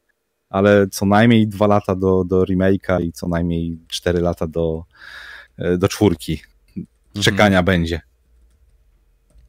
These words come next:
Speaker 2: No
Speaker 1: No chyba
Speaker 2: okej.
Speaker 1: że będą wypuszczać takie knoty jak Re-, Reforged.
Speaker 2: <laughs>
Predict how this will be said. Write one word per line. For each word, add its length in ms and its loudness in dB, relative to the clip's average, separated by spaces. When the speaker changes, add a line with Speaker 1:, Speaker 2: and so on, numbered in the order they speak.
Speaker 2:
No 120 -2
Speaker 1:
No 60 4
chyba 140 8
Speaker 2:
okej. 80 6
Speaker 1:
że 80 6
będą 280 2
wypuszczać 480 0
takie 340 -4
knoty 440 0
jak 260 0
Re-, 320 4
Reforged. 560 0
Speaker 2:
<laughs> 1400 0